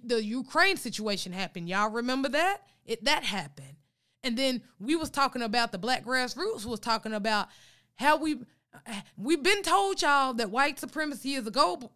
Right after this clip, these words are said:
global problem, right? And, and what did the Black conservatives say?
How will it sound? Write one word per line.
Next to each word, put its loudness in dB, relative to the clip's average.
global 0
problem, -4
right? -2
And, 0
and -2
what 6
did -4
the 0
Black 0
conservatives -4
say? -10